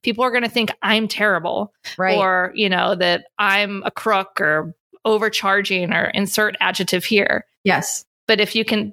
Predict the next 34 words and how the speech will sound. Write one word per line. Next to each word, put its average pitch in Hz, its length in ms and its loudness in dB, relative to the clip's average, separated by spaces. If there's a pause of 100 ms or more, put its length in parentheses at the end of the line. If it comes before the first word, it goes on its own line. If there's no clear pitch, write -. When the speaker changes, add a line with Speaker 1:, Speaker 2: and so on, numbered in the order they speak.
Speaker 1:
then 196 260 2
turn 226 240 0
it 208 60 -2
around, 208 280 0
"How 220 120 0
did 185 160 -2
I 247 200 0
think 214 200 -2
about 170 280 -2
that? 190 320 0
Oh 220 80 0
no, 240 160 0
I - 180 0
was 269 180 -2
excited 226 600 -2
to - 40 -6
spend - 320 -4
that - 160 -2
money." - 420 -2
Speaker 2:
Yeah. 175 680 0
Speaker 1:
Yeah. 226 500 0
And 226 160 0
Speaker 2:
Yeah. 190 100 2
Speaker 1:
then 247 500 0 (100)
to 233 100 -4
take 254 200 0
it 262 40 2
even 233 200 2
further 233 580 2
and 214 220 0
look 214 160 -2
at 208 180 2
it 196 140 0
as, 180 420 0